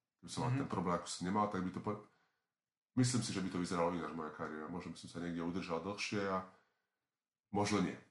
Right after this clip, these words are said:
Speaker 1: Možno,
Speaker 2: Mhm.
Speaker 1: že by som sa vrátil, možno som, možno som nemal na tú úroveň, možno som sa mal vrátiť na Slovensku a pokračovať tu ďalej. Ale myslím, že to, to bola škoda, že také niečo prišlo, že som musel to absolvovať, ale som zdravý. To je o to, o to je tá druhá vec, že <laughs> žijem ďalej. Po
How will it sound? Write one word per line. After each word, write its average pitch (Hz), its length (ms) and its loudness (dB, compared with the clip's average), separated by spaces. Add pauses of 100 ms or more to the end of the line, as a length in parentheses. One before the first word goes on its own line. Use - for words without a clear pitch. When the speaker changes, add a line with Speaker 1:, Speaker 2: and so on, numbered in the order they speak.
(100)
Speaker 1:
Možno, 92 280 2
Speaker 2:
Mhm. 90 80 6
Speaker 1:
že 87 80 4
by 85 80 0
som - 120 -4
sa 92 100 0
vrátil, 87 320 4
možno 95 240 2
som, 120 180 -2
možno 104 240 4
som 98 140 -2
nemal 92 240 6
na 82 80 4
tú 82 160 -2
úroveň, 80 260 -2
možno 82 240 -6
som 87 140 -4
sa - 100 -6
mal 87 160 2
vrátiť 82 300 -2
na 87 80 -4
Slovensku 90 400 -4
a - 80 -6
pokračovať 87 480 -8
tu 85 80 -8
ďalej. 80 240 -6 (560)
Ale 85 180 -2
myslím, 90 240 -4
že 87 80 0 (300)
to, 95 320 4 (640)
to - 100 -2
bola 92 160 4
škoda, 87 260 2
že - 140 -2
také 82 180 -2
niečo 82 220 0
prišlo, 87 400 -2
že 80 80 -4
som 82 100 -4
musel 82 200 -6
to 80 120 -4
absolvovať, 87 540 -2
ale 82 160 -2 (260)
som - 160 -2
zdravý. 90 360 2 (500)
To 92 80 -12
je - 20 -4
o 80 100 -4
to, - 120 -12
o - 100 -10
to 85 120 -6
je 80 60 -6
tá 80 80 -6
druhá 80 240 -4
vec, 76 120 -8
že - 240 -10 (180)
<laughs> 110 180 -4
žijem 98 240 4
ďalej. 82 420 2
Po 87 120 -4